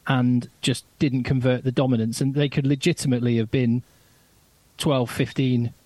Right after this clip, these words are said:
maybe even twenty-one points up. And Wales r-, rode their luck.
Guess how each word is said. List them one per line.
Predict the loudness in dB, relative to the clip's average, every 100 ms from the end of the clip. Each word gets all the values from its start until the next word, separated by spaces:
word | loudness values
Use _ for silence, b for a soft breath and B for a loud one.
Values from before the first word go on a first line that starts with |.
| _
maybe | -2 0 0
even | 0
twenty-one | -2 0 0 0
points | -2 -2 -2
up. | -4 -6 b b b b b -4
And | 0 0 -2 -4 _ _ _ _ _ _
Wales | -2 2 2 2
r-, | 0
rode | 0 0 2
their | 0
luck. | 0 -2 -6 -14